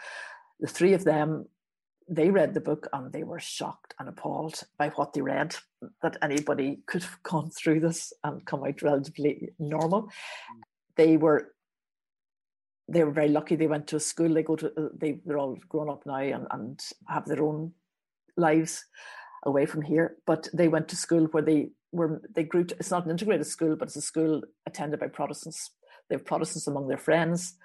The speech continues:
They have no sense of fear. They're very confident in their Irishness, which I never was. They're not afraid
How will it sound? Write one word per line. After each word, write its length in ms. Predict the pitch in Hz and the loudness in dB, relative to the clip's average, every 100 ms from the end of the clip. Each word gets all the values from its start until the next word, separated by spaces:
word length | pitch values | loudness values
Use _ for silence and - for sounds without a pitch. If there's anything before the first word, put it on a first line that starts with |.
| _ _ | _ _
They 80 | 156 | 2
have 160 | 156 165 | 2 2
no 200 | 160 180 | 2 2
sense 320 | - 151 - | 2 -4 -4
of 80 | 170 | -4
fear. 380 | 151 143 160 165 | 2 2 2 2
They're 100 | 151 | 2
very 240 | 156 156 - | 4 2 0
confident 600 | - - 156 - 185 180 | -6 -2 -2 0 -2 -2
in 120 | 180 151 | -4 -2
their 160 | 135 - | -2 -2
Irishness, 760 | 151 139 160 202 208 - - - _ - | -2 0 -2 -4 -4 -4 -8 -12 _ -6
which 180 | 151 - - | -6 -2 0
I 220 | 131 139 - | 0 0 -4
never 340 | - 151 151 165 | -4 -2 0 0
was. 460 | 160 185 185 - - _ _ _ _ - - - | 2 0 0 -6 -12 _ _ _ _ -20 -20 0
They're 100 | 175 | 2
not 200 | 175 175 | 4 2
afraid 500 | 165 - 160 160 175 | -2 0 4 6 4